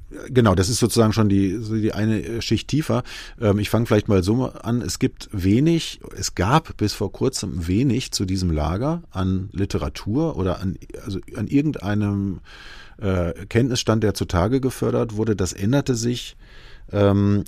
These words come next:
als an der Albert-Schweitzer-Schule ein Lehrer mit seinen, mit seiner Geschichts-A G das mal aufbereitet hat, und zwar anlässlich des, äh, Stadtjubiläums war das, glaub ich. Ähm, also elfhundert Jahre Kassel, und der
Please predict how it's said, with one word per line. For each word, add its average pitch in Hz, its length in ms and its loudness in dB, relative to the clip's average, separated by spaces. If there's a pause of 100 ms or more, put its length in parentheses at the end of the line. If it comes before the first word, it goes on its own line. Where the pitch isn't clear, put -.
als 98 580 6
an 95 220 2
der 95 140 4
Albert-Schweitzer-Schule 92 1200 0
ein 92 340 -2
Lehrer 104 240 0
mit 98 160 -2
seinen, 90 460 0 (400)
mit - 80 -8
seiner 92 180 6
Geschichts-A 80 440 2
G 76 200 2
das 78 160 0
mal 85 140 2
aufbereitet 87 640 -2
hat, - 100 -2
und 95 120 -4
zwar 101 200 0
anlässlich 110 440 2
des, - 420 -2
äh, 90 340 2
Stadtjubiläums 87 960 -2 (720)
war 87 160 -2
das, 101 200 0
glaub 98 280 -2
ich. 143 140 -2 (840)
Ähm, 104 580 4 (480)
also 90 180 -2
elfhundert 98 460 4
Jahre 85 240 4
Kassel, 120 400 0
und 98 320 0
der 90 340 2